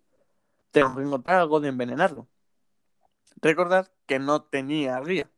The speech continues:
Y tenía que encontrar algo en un mapa que es enorme. Y sin llamar la atención,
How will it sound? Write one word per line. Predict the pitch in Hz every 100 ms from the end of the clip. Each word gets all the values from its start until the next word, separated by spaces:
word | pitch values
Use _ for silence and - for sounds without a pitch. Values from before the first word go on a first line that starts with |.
| _ _ -
Y |
tenía | 196 208 220
que |
encontrar | 202 196 190
algo | 175 156
en | 143
un | 185
mapa | 175 160 131 - _ - -
que | -
es | 254 - _ _ -
enorme. | 269 226 214 202 180 208 _ _ _ _ _ _ _ _ _ _ _ - -
Y | 208
sin | - 196 180
llamar | 185 208 156 - _ _ _ _ _ _
la | 147 151
atención, | 151 151 - 180 170